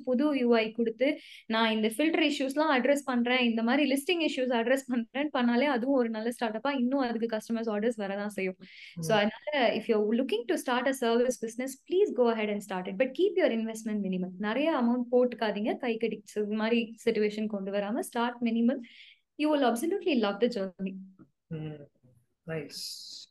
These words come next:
Speaker 2: சூப்பர். So, நெக்ஸ்ட் உங்களுக்கு வந்து ப்ராடக்ட் ஸ்டார்ட் அப் ஆரம்பிக்கணும் அப்படிங்கிற ஆசை வந்து என்னைக்காவது இருந்திருக்கா? அந்த சர்வீஸ் பிசினஸ்ல இருக்கும்போதே உங்களுக்கு நிறைய problems or pain points நீங்க come, you would have come across. So,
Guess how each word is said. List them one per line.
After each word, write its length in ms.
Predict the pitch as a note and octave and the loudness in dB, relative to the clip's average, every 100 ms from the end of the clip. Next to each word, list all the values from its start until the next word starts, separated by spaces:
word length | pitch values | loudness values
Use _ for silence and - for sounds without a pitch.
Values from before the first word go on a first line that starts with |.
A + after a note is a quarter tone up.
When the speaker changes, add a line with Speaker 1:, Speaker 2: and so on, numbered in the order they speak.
| _ _ - | _ _ -14
Speaker 2:
சூப்பர். 340 | - E3+ D3 - _ - - | -6 -4 -4 -8 _ -20 -14
So, 200 | - G#3+ | 0 2
நெக்ஸ்ட் 240 | F#3+ G3 D4 | 2 0 0
உங்களுக்கு 320 | B3+ G3+ F#3+ | 0 0 0
வந்து 140 | G3+ | -2
ப்ராடக்ட் 320 | F#3 F3 F#3+ - | 0 0 0 0
ஸ்டார்ட் 160 | F3 | 2
அப் 120 | E3 | 2
ஆரம்பிக்கணும் 420 | D#3+ E3+ E3 F3 E3 | 2 2 0 0 0
அப்படிங்கிற 280 | E3 E3 D3+ | 2 2 2
ஆசை 200 | E3 E3 | 2 0
வந்து 160 | D#3+ D#3+ | -2 -2
என்னைக்காவது 360 | D#3 E3 D#3+ | -2 -2 0
இருந்திருக்கா? 340 | D#3 D#3 D3+ D#3 | 0 -2 -4 -4
அந்த 120 | D#3 | -4
சர்வீஸ் 320 | - A#3 A3+ | 0 2 4
பிசினஸ்ல 300 | G3+ G3 F#3+ | 2 -2 -2
இருக்கும்போதே 320 | F3+ F3+ G3+ | 0 2 2
உங்களுக்கு 280 | G#3 F3+ E3 | 4 2 2
நிறைய 180 | F3 F#3+ | 2 2
problems 600 | F3+ E3 E3+ E3 E3 D#3+ | 2 0 2 0 -2 -2
or 160 | D#3 D3+ D3 D3 - E3 | 0 0 -4 -8 -6 -2
pain 200 | F3 F3+ | 2 2
points 300 | E3+ E3 E3 | 2 2 0
நீங்க 160 | E3+ D#3 | -2 -2
come, 200 | E3 F3 G3 | 0 -2 2
you 140 | F3+ | 4
would 180 | F3 D#3+ | 6 6
have 100 | D#3+ | 4
come 160 | D#3+ | 0
across. 300 | D3 D3 C#3+ - - - _ - | -4 -6 -8 -10 -20 -20 _ -6
So, 140 | - | 2